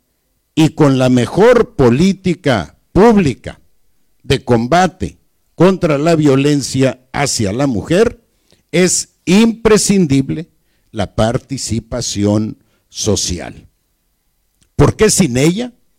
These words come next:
sería imposible, solo desde el gobierno, ser exitosos en el alcance de ese objetivo. Y la violencia intrafamiliar está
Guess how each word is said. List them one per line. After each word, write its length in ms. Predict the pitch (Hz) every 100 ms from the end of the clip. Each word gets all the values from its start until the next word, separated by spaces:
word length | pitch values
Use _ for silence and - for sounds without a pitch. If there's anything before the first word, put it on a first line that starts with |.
| _ _ _
sería 680 | - 123 120 180 190 - _
imposible, 880 | - 190 190 180 147 - 110 80 -
solo 800 | - - 170 214 240 233 220 _ _ _
desde 340 | - 165 165 156
el 80 | 123
gobierno, 640 | 120 123 220 240 247 - _ _ _
ser 320 | - 139 135
exitosos 880 | 143 - 101 - 185 180 170 147 - _ _ _
en 180 | 123 104
el 140 | 101
alcance 720 | 92 90 - 143 135 - 127 - _ _
de 300 | - 107 113
ese 440 | 110 - 117 110 - _ _ _
objetivo. 800 | 117 123 - 104 - 76 57 _ _ _ _ _ _ _
Y 100 | 131
la 140 | 196
violencia 680 | 254 214 151 147 147 - 143
intrafamiliar 1040 | 127 147 143 127 - 110 101 78 76 80 - _ _
está 500 | - - 170 139 -